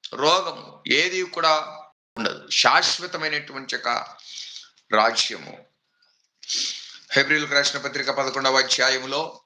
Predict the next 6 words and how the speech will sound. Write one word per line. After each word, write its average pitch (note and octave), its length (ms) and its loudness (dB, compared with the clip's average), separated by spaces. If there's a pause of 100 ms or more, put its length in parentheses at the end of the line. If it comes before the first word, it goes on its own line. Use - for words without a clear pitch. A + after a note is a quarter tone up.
(960)
మనం C3 240 2 (120)
చూస్తే D#3+ 220 2
అక్కడ C#3+ 220 2
నీతిమంతుల D3 720 -2
యొక్క B2+ 240 2 (640)
పట్టి A2 680 -2